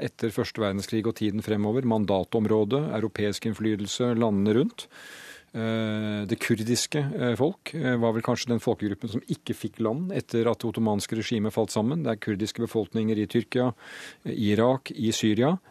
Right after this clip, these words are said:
Mye av dette kommer opp igjen. Og alle som ser på et kart, ser jo at grensene er rette,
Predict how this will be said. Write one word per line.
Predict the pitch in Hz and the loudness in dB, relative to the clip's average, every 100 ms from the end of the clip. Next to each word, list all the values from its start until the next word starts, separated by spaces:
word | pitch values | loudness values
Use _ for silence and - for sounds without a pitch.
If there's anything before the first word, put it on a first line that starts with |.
| - | 4
Mye | 135 | 6
av | 131 | 6
dette | 123 - | 4 0
kommer | - 110 117 | 0 2 2
opp | - | 2
igjen. | 120 120 95 _ - - - _ | 2 2 -2 _ -20 -20 -20 _
Og | 127 147 | 2 4
alle | 123 120 143 | 4 4 4
som | 160 | 0
ser | 120 113 | 2 2
på | - | 4
et | 123 | 2
kart, | - 151 | 2 -2
ser | - 113 | 2 4
jo | 113 | 4
at | 117 - 120 | 2 0 4
grensene | 123 101 - 120 | 4 4 2 4
er | 110 | 6
rette, | - - - | 4 2 2